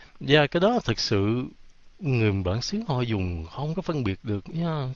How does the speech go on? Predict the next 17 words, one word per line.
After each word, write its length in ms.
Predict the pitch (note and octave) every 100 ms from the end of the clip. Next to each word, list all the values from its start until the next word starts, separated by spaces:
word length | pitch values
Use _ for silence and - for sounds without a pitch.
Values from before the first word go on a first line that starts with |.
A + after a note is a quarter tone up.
| - -
Họ 140 | A#2+
dùng 200 | B2 G#2
thói 140 | C#3+ F3+
quen 280 | E3 D3+
thôi 120 | C#3+ C3+
à. 200 | G2+ F#2+ - - - - -
Yeah, 200 | E3+ D#3
thực 120 | G2+
sự 140 | -
như 140 | G2+ A#2
vậy 120 | G2
đó. 160 | A2 D#3+ - - - - -
Yeah, 160 | C#3+
sorry 200 | - E3
about 300 | C#3+ A#2 A2
that 260 | - G2+ A#2
nha. 260 | B2 C3